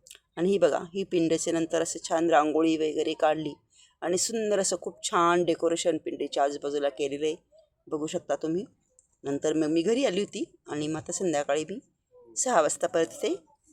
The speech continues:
जेवायला, सोळा सोमवारचं जेवणासाठी मी गेली, तेव्हा हे शूटिंग केलेलं आहे. तर खूप सुरेख, खूप सुंदर अशी ही पिंड दिसत होती आणि सर्व तयारी झालेली होती. आणि हे बघा, ह्या गुंजाळताई आहे, ह्या पूजा करून आल्या आहे. आता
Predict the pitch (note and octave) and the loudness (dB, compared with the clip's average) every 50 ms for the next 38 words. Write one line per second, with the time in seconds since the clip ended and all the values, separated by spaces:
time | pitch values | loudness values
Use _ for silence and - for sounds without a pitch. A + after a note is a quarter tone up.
0 | - - - - E3 D3+ C#3+ C#3+ D3 C#3+ D3 D3 D#3 D3+ - - - E3 D3+ C#3 | -20 -10 -2 2 2 4 4 4 4 4 2 0 0 -4 -8 -8 -4 -2 -2 -2
1 | C#3 - - D#3+ D3 C3+ C3+ C3 - C#3+ C#3 - C#3+ C#3 C#3+ C#3 C#3+ - - C#3 | -2 -2 -2 -2 0 0 -2 -4 -4 -8 -4 -4 -2 -2 -2 -4 -6 -10 -14 -12
2 | - C#3 C3+ D3 E3+ B3 - _ _ _ _ _ _ - F3 D#3+ D#3+ D#3 F3+ - | -8 -6 -4 -4 -4 -6 -10 _ _ _ _ _ _ -8 -2 0 0 0 0 -2
3 | - G3+ F#3+ F#3+ G3+ G#3 F3 E3 - F#3 F3 - G3 C#4 C4+ _ _ _ - G3 | 0 0 0 0 0 0 -2 -2 -2 -4 -4 -4 -4 -6 -6 _ _ _ -8 -6
4 | F#3 F3+ F#3+ F#3+ F#3+ F#3+ - - - - _ - - - G3 - - - B3+ C#4 | -4 -2 -2 -2 -4 -6 -6 -12 -20 -20 _ -20 -16 -14 -14 -14 -10 -4 -4 -4
5 | C4+ - - - - B3 A#3 A3 G#3+ G#3 - - - C4+ B3+ - - - A3+ F#3 | -2 -2 -4 -4 -2 0 2 2 2 2 0 -4 -10 -8 -4 -4 -4 -2 0 2
6 | D#3+ D3+ D#3+ F3 - - G#3+ G3+ F#3 - F#3 E3 F3 F3 F#3+ A3+ _ _ _ _ | 2 4 2 2 0 -2 -2 -4 -4 -2 0 0 0 0 -2 -6 _ _ _ _
7 | - - _ _ _ - F3 G3+ - - C4 C4 B3+ G#3+ - - A#3+ C#4+ A#3+ A3 | -20 -20 _ _ _ -8 -6 -4 -2 -2 -2 0 0 -2 -2 -4 -6 -6 -6 -12
8 | G3+ _ _ _ G3+ F#3+ F#3 - E3+ D#3+ D#3 _ _ _ _ - G#3+ - _ _ | -18 _ _ _ -20 -20 -20 -20 -18 -20 -20 _ _ _ _ -20 -20 -20 _ _
9 | _ - D3 D#3 D#3 D#3+ D#3+ D#3+ E3 E3 E3+ F3 E3 - G#3+ F#3 F#3 F#3+ G3 - | _ -6 -2 0 2 4 4 4 4 4 2 2 2 0 0 2 0 0 0 0
10 | G3+ F#3+ F#3 F#3+ G3 G3+ A#3 E3+ F3 F3 G3 G#3 - - F3 - - - D#3+ D#3 | 2 2 2 2 2 -2 -2 -2 -4 -4 -6 -8 -8 -10 -12 -12 -12 -14 -8 -4
11 | E3+ F#3 F#3+ F3+ F#3+ F3+ F#3 F#3 F#3 E3+ D3 C#3+ D#3 D#3 D#3 - D#3+ D3 D3+ F3 | -4 -4 -2 -4 -4 -4 -2 -2 0 0 0 0 -2 -4 0 0 -2 -2 0 -2
12 | F3 F3+ F#3 F#3+ - _ - - - _ _ _ _ _ - F#3 F#3+ F3 D#3+ E3 | -4 -4 -4 -8 -10 _ -20 -20 -20 _ _ _ _ _ -10 -6 -4 -4 -4 -4
13 | - - F3+ E3 F3+ E3+ F3 - F3+ F3+ F3+ - - F#3 F#3+ G3+ G3 E3 C#3+ - | -2 0 0 2 2 2 2 0 -2 -4 -4 -4 -2 -2 0 0 2 0 0 -2
14 | - - F4+ | -4 -8 -8